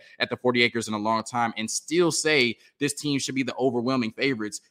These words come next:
to win the Big Twelve championship this year." Steve Sarkisian said on The Pivot, year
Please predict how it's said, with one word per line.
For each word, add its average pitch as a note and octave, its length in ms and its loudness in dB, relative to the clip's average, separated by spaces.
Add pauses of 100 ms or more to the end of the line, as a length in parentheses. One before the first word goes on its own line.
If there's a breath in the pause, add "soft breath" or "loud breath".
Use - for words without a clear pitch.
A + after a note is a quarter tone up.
to - 80 -2
win B2 160 4
the A2+ 80 4
Big A#2 240 0
Twelve A2+ 160 0
championship A2 640 -2
this G#2+ 200 -2
year." G#2+ 200 0
Steve B2+ 180 0
Sarkisian B2 480 0
said A#2+ 200 0
on A2+ 180 0
The G#2 80 -6
Pivot, C3+ 380 0 (540 soft breath)
year C#3+ 200 2